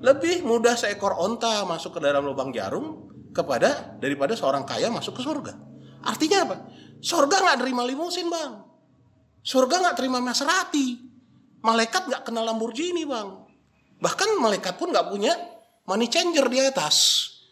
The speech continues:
Jadi pada saat Abang bikin persembahan pakai dolar, wah, itu saya bingung itu. Ada money changer nggak di surga sana, Bang? <laughs> Begitu, Bang Hendro. Kalau saya rasa sih begitu. Jadi harus, kalau udah punya kemampuan, kemauan harus dibangunkan dengan mencintai Tuhan.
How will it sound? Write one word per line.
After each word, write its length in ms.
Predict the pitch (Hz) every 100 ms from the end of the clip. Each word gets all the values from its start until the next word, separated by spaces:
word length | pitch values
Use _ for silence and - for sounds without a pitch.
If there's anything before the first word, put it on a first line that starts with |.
| _ _ _
Jadi 180 | 190 285
pada 160 | 277 240
saat 240 | 254 254
Abang 480 | 233 226 233 226 220
bikin 220 | 220 226 220 214 208 _ _ _ _ _
persembahan 540 | 214 - 220 220 214 208
pakai 180 | 208 202
dolar, 480 | 202 269 294 262
wah, 240 | 143 147 262
itu 160 | -
saya 160 | 269 311
bingung 320 | 320 349 320
itu. 160 | 285 240 - - - _ _ _ - - -
Ada 160 | 160 190
money 160 | 214 220
changer 400 | 233 240 339 370
nggak 80 |
di 80 | 233
surga 240 | 214 175 175
sana, 240 | 170 147
Bang? 160 | 135 135 - - - - - - - - -
<laughs> 840 | - - - - - _ _ -
Begitu, 460 | 185 247 226 208 208
Bang 160 | 190 170
Hendro. 320 | 185 175 -
Kalau 340 | - - 285
saya 220 | 294 311
rasa 160 | 320 330
sih 80 | 349
begitu. 400 | 285 254 220 180
Jadi 160 | 202
harus, 320 | 403 311 330 - - _ _ _
kalau 240 | - 247 262
udah 80 | 262
punya 240 | 269 262
kemampuan, 720 | 254 240 240 269 320 311 -
kemauan 400 | - 202 208 226
harus 240 | 202 175 156
dibangunkan 560 | 147 156 185 208 208
dengan 240 | 196 135 139
mencintai 560 | 139 151 139 165 131
Tuhan. 320 | 101 98 82